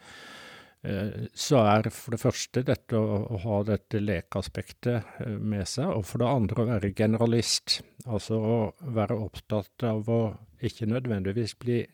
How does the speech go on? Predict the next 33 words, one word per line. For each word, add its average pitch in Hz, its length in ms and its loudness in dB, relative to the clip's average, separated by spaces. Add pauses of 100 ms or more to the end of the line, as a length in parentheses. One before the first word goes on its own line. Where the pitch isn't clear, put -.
(160)
god 113 280 2
bare 104 240 4
på 120 200 -4
en 104 200 0
enkelt - 280 -8
ting, 190 240 -2
men 117 220 0 (640)
å 120 80 -8
kunne 120 320 2
spre 104 480 2
oppmerksomhet 113 880 -2
på 131 160 0
ulike 101 480 0
felt, - 480 -4
være 113 400 2
interessert 107 720 -2
i 127 80 0
mye 113 240 4 (160)
ulikt. 120 480 -2 (720)
Eh, 113 240 2 (480)
det 117 160 6
er 107 240 2
det 98 160 2
som 117 380 -2 (840)
i 123 80 4
det 123 140 0
lange 107 320 4
løp 120 500 0 (160)
egentlig 107 560 -2
f-, - 400 -16 (140)
både 107 340 6
fører 98 460 0
oss 104 160 -2